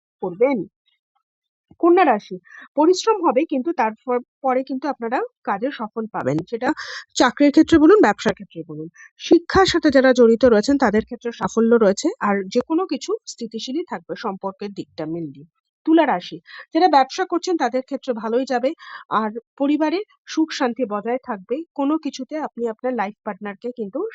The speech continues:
সাথে পাবেন। বৃশ্চিক রাশি, যদি কোনো আইনি কোনো জটিলতা থাকে সেটা কিন্তু আপনারা সমাধানের জন্য একটা বেশ ভালো ওয়ে আউট খুঁজে পাবেন, আর শত্রুর সাথে মোকাবিলা করে আপনারা কিন্তু জয় হতে পারেন। আর যারা প্রেম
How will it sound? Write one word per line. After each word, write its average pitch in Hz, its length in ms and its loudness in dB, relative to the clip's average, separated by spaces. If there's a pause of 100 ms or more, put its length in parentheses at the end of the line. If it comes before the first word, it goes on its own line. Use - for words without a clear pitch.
সাথে 185 320 -10 (160)
পাবেন। 180 340 -6 (640)
বৃশ্চিক 339 420 0
রাশি, 175 260 -12 (420)
যদি 330 240 4
কোনো 392 140 2 (260)
আইনি 302 260 4 (360)
কোনো 294 220 0 (480)
জটিলতা 302 420 0 (100)
থাকে 233 200 -6 (140)
সেটা 262 200 -6 (100)
কিন্তু 269 220 -6 (120)
আপনারা 226 300 -4 (440)
সমাধানের 277 600 0
জন্য 220 180 0 (120)
একটা 254 240 -8
বেশ 277 120 -6 (180)
ভালো 220 240 -6 (200)
ওয়ে 226 240 -2
আউট 254 220 -6
খুঁজে 214 300 -6
পাবেন, 160 240 -10 (420)
আর 202 80 -4 (100)
শত্রুর 349 440 -4
সাথে 277 220 -4 (260)
মোকাবিলা 240 440 -6
করে 226 220 -4
আপনারা 208 260 -12
কিন্তু 226 220 -8
জয় 208 240 -8
হতে 170 220 -18
পারেন। 123 280 -16
আর 214 120 -16
যারা 240 200 -8
প্রেম 226 160 -4